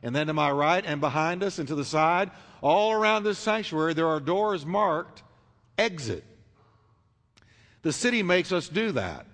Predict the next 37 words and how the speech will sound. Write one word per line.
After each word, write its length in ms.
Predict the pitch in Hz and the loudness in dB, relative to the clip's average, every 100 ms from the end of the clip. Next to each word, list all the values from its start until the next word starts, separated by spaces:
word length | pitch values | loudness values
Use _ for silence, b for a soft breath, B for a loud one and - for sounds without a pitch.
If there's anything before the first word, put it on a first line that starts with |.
| - | -6
and 100 | 139 | -4
the 100 | 131 | -2
city 540 | 190 196 190 185 - B B | 0 0 0 -2 -6 B B
is 180 | 160 156 | -2 0
wise 500 | 147 214 220 156 127 | 4 4 4 2 0
in 100 | 123 | -2
making 320 | 123 120 107 | -2 -4 -4
us 160 | 104 - | -4 -4
do 220 | 110 107 | -6 -4
that. 320 | 90 76 64 - b b b | -4 -6 -10 -18 b b b
Because 180 | - 170 | -4 -2
if 120 | 175 | 0
there 120 | 190 214 | 2 2
were 160 | 196 | 2
a 80 | 160 | 0
fire 400 | - 175 202 220 | 2 4 4 2
and 80 | 170 | -2
the 60 | |
place 320 | 139 175 185 - | -2 0 0 -2
filled 200 | 180 170 | 0 0
up 120 | 160 | 0
with 120 | 139 | -6
smoke 340 | - 165 196 | -2 0 0
and 120 | 156 147 | -2 -6
you 60 | |
couldn't 280 | 139 175 143 | -2 -4 -4
see, 500 | 117 160 156 190 208 B B B - | -4 0 0 -2 -6 B B B 2
those 260 | 180 196 | 2 2
lights 400 | 165 185 233 - | 2 2 2 0
are 80 | 190 | -2
designed 840 | 170 147 180 170 117 101 131 190 190 b b b | -2 0 0 0 0 -2 -4 -8 -12 b b b
to 80 | 147 | -6
cut 280 | - 202 - | 0 -2 0
through 200 | 214 208 | -6 -6
smoke, 580 | - 156 131 175 - - b b b b | -4 0 0 0 -6 -20 b b b b
to 380 | 185 175 147 139 | -2 0 -2 -4
shine 840 | - - 190 208 226 240 240 233 | -6 0 2 2 2 0 -4 -8